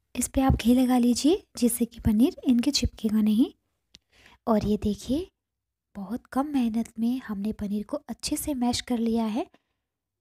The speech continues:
और अब हम इसके बॉल्स बनाएंगे। तो ये जो पनीर है इसके हम बॉल्स बनाएंगे। तो इसे बनाने का भी एक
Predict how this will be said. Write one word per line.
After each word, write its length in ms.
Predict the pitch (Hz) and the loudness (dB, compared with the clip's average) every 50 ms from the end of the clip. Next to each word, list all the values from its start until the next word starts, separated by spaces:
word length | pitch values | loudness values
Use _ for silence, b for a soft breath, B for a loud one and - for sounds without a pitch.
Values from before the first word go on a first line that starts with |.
| _ _ _ _ _ _ _ _ _ _ _ _ _ - | _ _ _ _ _ _ _ _ _ _ _ _ _ -12
और 340 | 208 196 196 190 214 277 311 _ _ _ _ - | -8 -8 -6 -4 -4 -6 -6 _ _ _ _ -6
अब 140 | 240 220 240 | -2 -2 0
हम 140 | 233 220 214 | -2 -2 -4
इसके 260 | 220 - - - 311 | -6 -6 -4 -4 -4
बॉल्स 360 | 254 220 220 214 214 202 - - | -2 -2 -2 -2 -2 -4 -4 -6
बनाएंगे। 500 | - 208 185 190 185 180 170 170 180 180 _ _ _ _ _ _ _ _ _ _ | -6 -6 -6 -6 -10 -12 -14 -16 -20 -20 _ _ _ _ _ _ _ _ _ _
तो 140 | 247 240 233 | -6 -4 -4
ये 160 | 233 233 233 | -2 -2 -4
जो 160 | 226 233 254 240 | -4 -4 -6 -6
पनीर 360 | - - 240 233 247 262 269 | -6 -8 -6 -4 -2 -2 -2
है 180 | 269 277 294 294 _ | -2 -4 -4 -6 _
इसके 240 | 262 - - - 262 | -10 -12 -6 -4 -2
हम 220 | 240 247 240 233 | 0 0 -2 -2
बॉल्स 280 | 208 226 233 240 247 - - | 0 0 0 0 0 -2 -2
बनाएंगे। 500 | 247 233 233 220 214 220 220 240 285 370 B B B B B B - | -2 0 2 0 0 0 0 0 -2 -2 B B B B B B -16
तो 60 | - _ | -12 _
इसे 220 | 262 226 - 311 | -8 -2 0 2
बनाने 360 | 302 294 285 269 262 254 269 262 | 2 4 4 2 2 0 0 -2
का 140 | - 277 | -2 -2
भी 140 | 254 226 247 | 0 2 0
एक 100 | 254 233 | 0 -2